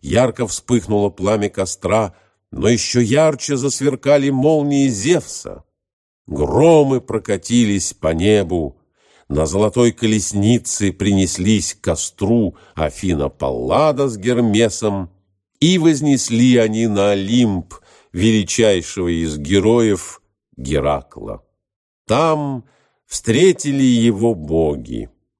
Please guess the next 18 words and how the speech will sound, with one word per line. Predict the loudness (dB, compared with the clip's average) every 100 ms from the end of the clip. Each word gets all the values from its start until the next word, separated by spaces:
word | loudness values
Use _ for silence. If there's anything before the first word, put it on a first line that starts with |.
| _ _ _ _ _ -16
Стал | -8 0 4 2
бессмертным | 0 -4 -6 -6 -6 0 4 4 2 -6 -4 -4 -4
богом | -6 0 4 4 2 -4 -6 -10 -16 -14
Геракл. | -6 -4 -4 -6 -10 -14 -14 -16 _ _ _ _ _ _ _ _ _ _ _
Гера, | -4 2 4 6 4 4 2 0 -8
забыв | -2 0 2 0 -2
свою | -2 0 2 2
ненависть, | 2 2 2 2 0 -2 -4 -8 -12 -14 _ _ _
отдала | 0 0 2 2 4 2
Гераклу | 2 2 2 0 -2 -4
в | -4
жёны | 0 2 2 2 0 -2 -6 _
дочь | -4 2 4 4 0
свою, | -6 -2 0 2 0 -2 -4 _ _
вечно | -2 2 2 0 0
юную | 0 2 2 2 2 0
богиню | 0 -2 -2 -2 0 0 -2
Гебу. | -2 0 0 0 -4 -10 -12